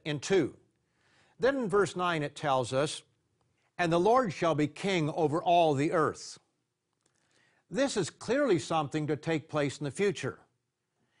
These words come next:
And what do we learn Christ will do after his return? Will he command the world to keep his birthday or celebrate his resurrection with pagan symbols? Check it out in your own Bible, beginning in verse sixteen.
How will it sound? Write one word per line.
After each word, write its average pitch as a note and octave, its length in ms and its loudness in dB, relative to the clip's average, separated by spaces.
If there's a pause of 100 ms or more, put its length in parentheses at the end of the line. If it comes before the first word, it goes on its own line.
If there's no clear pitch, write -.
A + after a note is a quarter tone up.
(220)
And E3+ 160 -2
what B3+ 160 2
do F#3+ 80 -10
we G3 140 2
learn F#3 300 0
Christ F3+ 440 -2
will D3 120 -2
do E3+ 300 4
after E3 440 0
his D3 160 -4
return? F3 580 -4 (720)
Will D#3 160 2
he D#3+ 100 2
command D#3+ 580 0
the F3+ 80 2
world F#3 340 2
to C3+ 60 -4
keep F3+ 300 -2
his B2 140 -6
birthday E3 720 0 (500)
or C3+ 180 -2
celebrate E3+ 680 0
his C3+ 180 -4
resurrection D3+ 800 -2
with B2 240 -6
pagan D#3+ 400 -2
symbols? F3+ 640 -4 (800)
Check - 320 -4
it A#3 60 0
out G3+ 180 4
in E3+ 140 0
your E3+ 120 -2
own D#3 180 -4
Bible, B2+ 500 0
beginning F3 400 -2
in C#3+ 80 -4
verse D3+ 240 -2
sixteen. C#3 640 -6